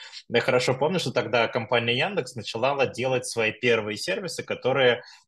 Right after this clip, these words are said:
как-то оцифровывали город, ну, то есть, э, приложение «Умный транспорт» и так далее, и так далее. Я хорошо помню, как, эм, в кулуарах,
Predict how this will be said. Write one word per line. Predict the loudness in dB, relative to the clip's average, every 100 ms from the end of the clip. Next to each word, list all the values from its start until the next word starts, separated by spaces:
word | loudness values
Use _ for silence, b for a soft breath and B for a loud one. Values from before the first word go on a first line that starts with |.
| _
как-то | 0 0 0 2 6 6 4 2
оцифровывали | 0 0 0 2 4 4 0 -2
город, | -2 -2 -2 -4 -8
ну, |
то | -2
есть, | -2 -4 -10 -8
э, | -6 -4 -4 -4
приложение | -2 -2 -2 -4
«Умный | -6 -2
транспорт» | 2 4 2 2 2 2 0 -4
и | -2
так | 0 0
далее, | 2 0
и | -2
так | -2
далее. | -2 -2 -4 b b _ _
Я | 2 4
хорошо | 4 2 2 2
помню, | 2 2 0
как, | 0 0 0 -4 -2
эм, | 0 2 0 -4 -12 _ _ _ _ _ _ _ _
в |
кулуарах, | -2 2 2 2 0 -2